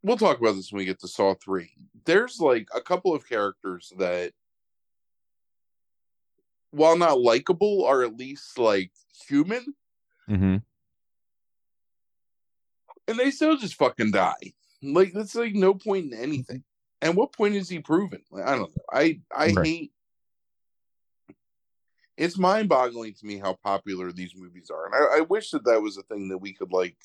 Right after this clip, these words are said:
Speaker 1: maybe we'll find it by the end. Like, get to the core of, like, why the generation after us loves these movies so much. Because they're so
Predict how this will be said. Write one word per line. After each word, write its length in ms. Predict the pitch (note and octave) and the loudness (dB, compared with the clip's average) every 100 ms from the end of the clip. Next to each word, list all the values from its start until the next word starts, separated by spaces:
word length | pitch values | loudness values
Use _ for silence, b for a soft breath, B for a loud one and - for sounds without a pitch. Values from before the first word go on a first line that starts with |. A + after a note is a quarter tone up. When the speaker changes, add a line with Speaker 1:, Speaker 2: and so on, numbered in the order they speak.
| _ _ _ _ _ _ _ _ _ - | _ _ _ _ _ _ _ _ _ 2
Speaker 1:
maybe 280 | F3+ F#3 D#3+ | 4 4 4
we'll 200 | A2 G2+ | 2 2
find 300 | A#2 A2 G2+ | 2 2 0
it 80 | F#2 | 2
by 140 | G2 | 0
the 180 | F#2 F#2 | 0 -4
end. 280 | F#2 E2 E2 | -6 -8 -6
Like, 200 | F#2+ G2 | -4 -2
get 160 | C3 - | -4 -2
to 60 | |
the 80 | G#2+ | -6
core 440 | - - F#3 A2 G2+ | -6 4 6 8 4
of, 100 | F2+ | 2
like, 200 | F#2 F#2 | -2 -2
why 760 | F#2 G2 G2+ G#2 G#2 G2 F#2+ F#2 _ _ _ _ _ _ _ _ _ _ _ _ _ _ _ _ _ _ - | -2 2 2 0 -6 -10 -14 -18 _ _ _ _ _ _ _ _ _ _ _ _ _ _ _ _ _ _ -18
the 200 | C3 C3 | -4 -2
generation 1040 | B2+ C3+ C3+ A#2+ A#2 - A2+ G2+ G2 F#2+ - _ - | 4 4 6 4 2 0 -2 0 -4 -6 -12 _ -2
after 440 | A2 A#2 - G2 | 0 -2 -2 0
us 400 | F#2 F2+ - - _ | 0 -2 -14 -20 _
loves 520 | A#2 G#2+ G#2+ G#2+ G#2 G2 | -18 -2 2 2 0 -8
these 240 | G2+ F2+ | -8 -6
movies 400 | F#2+ F#2 F#2 - | -4 -4 -4 -4
so 140 | F#2 | -6
much. 260 | E2 D2 - | -6 -12 -4
Because 360 | G#2+ C3 A#2 A#2+ | 0 2 4 6
they're 160 | A#2+ | 4
so 760 | A#2+ - C3 C#3 D3 C#3+ C#3+ | 4 4 6 8 6 4 -2